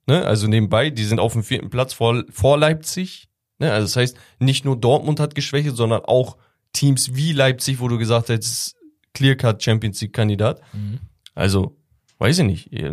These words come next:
Speaker 1: ein Dortmund-Spieler ist schon doll. Also wenn du sagst, vier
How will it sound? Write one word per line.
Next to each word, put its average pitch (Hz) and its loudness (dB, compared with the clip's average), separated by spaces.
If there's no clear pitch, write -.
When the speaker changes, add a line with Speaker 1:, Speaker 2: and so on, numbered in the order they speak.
Speaker 1:
ein 127 4
Dortmund-Spieler 123 0
ist 98 0
schon 135 0
doll. 85 -6
Also 110 0
wenn 120 2
du 120 0
sagst, 110 0
vier 147 -2